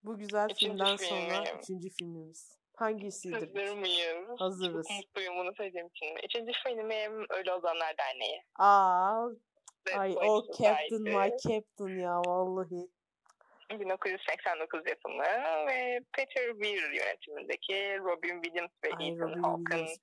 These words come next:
Speaker 1: Bey ya.
Speaker 2: başrolünü kaptığı müthiş film.
Speaker 1: Ay, va-, ay, ben o filmi lisedeyken izlemiştim. Ben de böyle bir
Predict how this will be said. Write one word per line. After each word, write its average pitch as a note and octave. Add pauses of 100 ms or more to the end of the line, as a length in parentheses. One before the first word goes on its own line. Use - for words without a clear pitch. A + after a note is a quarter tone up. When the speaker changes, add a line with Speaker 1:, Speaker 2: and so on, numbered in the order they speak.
Speaker 1:
Bey D#3+
ya. D3+
Speaker 2:
başrolünü D#3 (540)
kaptığı E3
müthiş F3
film. - (560)
Speaker 1:
Ay, F#3
va-, F#3
ay, G3
ben A#3
o C4
filmi C4
lisedeyken G3+
izlemiştim. E3+
Ben F#3
de F#3
böyle F#3+
bir G#3